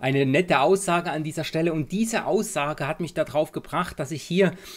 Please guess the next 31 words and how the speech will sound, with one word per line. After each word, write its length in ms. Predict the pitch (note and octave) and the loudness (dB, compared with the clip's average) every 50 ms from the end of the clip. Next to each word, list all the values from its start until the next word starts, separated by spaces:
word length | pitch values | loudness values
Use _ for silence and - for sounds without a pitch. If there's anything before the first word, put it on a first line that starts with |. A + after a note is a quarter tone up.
| - - - - | -18 -20 -14 -6
an 160 | - D3+ D#3 | -2 0 0
dieser 220 | E3+ F#3 F3 F3+ | 2 2 0 -2
Stelle 260 | - - F3 E3+ E3+ C3 | -2 0 0 2 2 2
einfach 260 | C#3+ E3 F3+ E3+ D3 | 0 -2 -4 -2 -2
auch 140 | D3 D#3 D3+ | -4 -2 -2
mal 140 | E3+ D#3+ | -2 -2
so 60 | - D#3 | -2 -2
ein 40 | C#3 | -4
bisschen 300 | E3+ F3+ - - F3+ E3+ | -4 -4 -4 -2 -2 0
einen 160 | D#3 C#3+ A#2+ | 0 -2 -2
Blick 300 | C#3+ D3+ F3+ G#3+ - - | -4 -4 -4 -4 -6 -8
hinter 320 | - D3+ F3 F#3+ F#3 F3+ | -4 -2 -2 0 2 0
die 160 | F3+ F3 - - | 0 -2 -4 -2
Kulissen, 520 | - E3+ E3+ E3+ F#3+ F#3 - F#3+ F#3 E3+ - | 2 2 4 4 2 0 0 0 0 0 0
ähm, 500 | - C3 C#3+ D#3 D#3+ D#3 D#3 C#3+ D3 C3 | -2 -2 -2 -2 -4 -4 -6 -6 -8 -6
geben 300 | B2+ D#3 F3+ F3+ E3+ E3+ | -4 -2 -2 -2 0 -2
möchte, 400 | E3+ E3+ F3 - - F3 D3+ C#3+ | -2 -2 -4 -2 -2 -2 -2 -2
wie 160 | D#3+ D#3+ - | -4 -8 -8
ich 240 | F3 - - - - | -10 -10 -10 -8 -6
mir 260 | D#3 D#3 D#3 D3+ C#3 | -4 -2 -2 -2 -2
die 160 | - - D3+ | -4 -4 -4
Märkte 460 | C3+ B2 A#2+ C3 D#3 - - - C#3+ | -4 -2 -2 -2 -4 -4 -4 -4 -4
anschaue, 420 | G2+ A2+ A#2+ - - B2 A#2+ A#2 A#2+ | -4 -6 -8 -8 -6 -6 -4 -4 -4
unter 240 | - C3+ C3 C#3 B2 | -4 -6 -6 -4 -4
welchen 300 | C3+ D3 C#3 - E3 - | -4 -4 -4 -6 -8 -6
Prämissen 480 | - - C#3+ C#3 D#3+ F#3 - - F3+ | -4 -2 0 0 0 0 -2 -4 -6
ich 160 | - C3 - | -6 -6 -6
mir 100 | C#3 C3+ | -6 -6
die 120 | A#2 B2 A#2 | -4 -4 -4
Märkte 360 | A#2 A#2+ B2 B2 - - C3+ | -2 -4 -4 -6 -8 -8 -8
anschaue 500 | A2+ B2+ C3+ - - C#3+ C#3+ D3 D3 C#3 | -8 -8 -8 -8 -4 -2 0 0 0 0